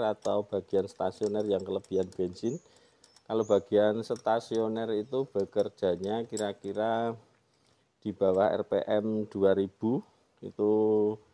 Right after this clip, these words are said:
eh, masih menggunakan, eh, bagian primer yang bekerja. Kalau sudah di atas dua ribu,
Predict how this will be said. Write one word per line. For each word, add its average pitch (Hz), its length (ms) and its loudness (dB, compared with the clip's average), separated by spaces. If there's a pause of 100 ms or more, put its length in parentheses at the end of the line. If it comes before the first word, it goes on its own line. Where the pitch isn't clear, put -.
(520)
eh, 101 320 0
masih 101 480 -4
menggunakan, 98 760 -2 (1500)
eh, 98 160 -4
bagian 101 500 4
primer 107 460 0
yang 98 240 0
bekerja. 104 560 0
Kalau 110 400 2
sudah 107 320 -2
di 104 160 -4
atas 104 480 0
dua 107 160 6
ribu, 117 500 2